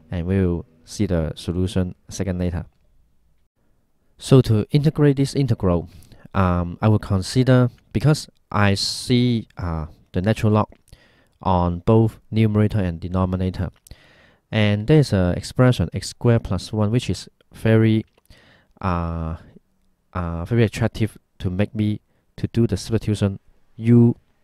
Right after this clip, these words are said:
equals one over x. So let's try to use this substitution, uh, to find the integral. So we differentiate both sides, uh, which is negative one over x squared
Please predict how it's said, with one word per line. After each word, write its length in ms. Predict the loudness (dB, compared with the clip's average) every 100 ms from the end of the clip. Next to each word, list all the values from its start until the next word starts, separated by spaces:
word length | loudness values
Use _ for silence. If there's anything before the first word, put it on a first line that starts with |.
| _
equals 540 | -6 -4 -4 -6 -6 -12
one 460 | -6 2 2 0 -8 _ _
over 240 | -2 -2 -6
x. 380 | -10 -10 -16 -18 _ _ _ _ _
So 200 | -2 0
let's 400 | 2 2 2 -2
try 400 | -10 -4 0 0
to 280 | 0 -4 -4 -10 _
use 240 | -2 -2 -2 _
this 240 | -2 -2 -6
substitution, 600 | -10 -8 -4 -4 -2 -4 -10 _ _ _ _ _ _ _
uh, 360 | -4 -4 -4 -8 -8
to 300 | -8 -8 -8
find 260 | -4 -2
the 60 | -2
integral. 480 | -6 -8 -6 -8 -8 _ _ _
So 140 | -6 -2
we 80 | -2
differentiate 540 | -2 0 0 0 0
both 180 | 0 0
sides, 400 | 0 0 -2 -8 _ _ _ -20 -20 _ _ _ _ _ _
uh, 440 | -4 -2 -2 -4
which 260 | -6 -6 -6
is 180 | -8 -10 -10
negative 320 | -6 -4 -6 -4
one 260 | -2 -4 -8 -4
over 440 | -2 0 0 -2 -8 _ _ _ _
x 180 | -12 -12
squared 380 | -4 -2 -2